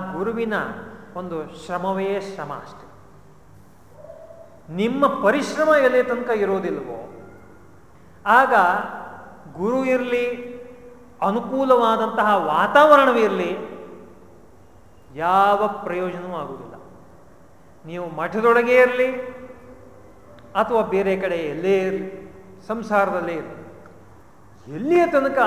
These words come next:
ನಿಮಗೆ ಒಳಗಡೆ ತುಡಿತ ಇರೋದಿಲ್ವೋ, ನಾನು ಈ ಒಂದು ಅಚಿಂತ್ಯವಾದಂತಹ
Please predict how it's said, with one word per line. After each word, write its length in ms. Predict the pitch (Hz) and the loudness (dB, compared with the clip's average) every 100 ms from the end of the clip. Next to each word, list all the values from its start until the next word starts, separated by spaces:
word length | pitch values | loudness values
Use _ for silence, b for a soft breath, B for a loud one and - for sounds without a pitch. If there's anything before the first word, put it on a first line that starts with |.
| 196 | 2
ನಿಮಗೆ 280 | 196 196 170 | -2 -4 -2
ಒಳಗಡೆ 460 | 151 175 240 269 | 0 0 0 0
ತುಡಿತ 480 | - - 247 302 - | -2 -6 -4 0 4
ಇರೋದಿಲ್ವೋ, 680 | 240 202 190 170 147 143 170 - - - - - - - - - - - - - - - | 4 4 0 -2 -6 -4 -6 -6 -12 -16 -20 -20 -20 -20 -20 -20 -20 -20 -20 -20 -20 -20
ನಾನು 420 | 147 185 240 262 165 - - - - - - - - - - - - - - - - - - | -4 0 2 0 -4 -10 -14 -18 -20 -20 -20 -20 -20 -20 -20 -20 -20 -20 -20 -20 -20 -20 -10
ಈ 160 | 220 285 | -4 -2
ಒಂದು 360 | 254 233 190 143 - - - - - - - - - - - - - - - - | -2 -4 -4 -6 -8 -14 -18 -20 -20 -20 -20 -20 -20 -20 -20 -20 -20 -20 -20 -10
ಅಚಿಂತ್ಯವಾದಂತಹ 1120 | 185 220 302 294 262 208 196 190 170 - | -8 -6 -6 -2 -2 0 -2 -2 -4 -6